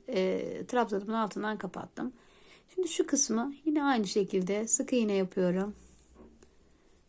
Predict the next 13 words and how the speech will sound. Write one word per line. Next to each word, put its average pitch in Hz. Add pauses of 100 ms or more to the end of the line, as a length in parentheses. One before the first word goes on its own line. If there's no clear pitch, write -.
(200)
Bir, 214 (1700)
iki, 208 (1400)
üç, 214 (1400)
dört 285
tane 202
sık 226
iğnemi 202
yaptım. 226 (760)
Beşinciyi 240
de 214
şöyle 240
zincirimin 226
altından 233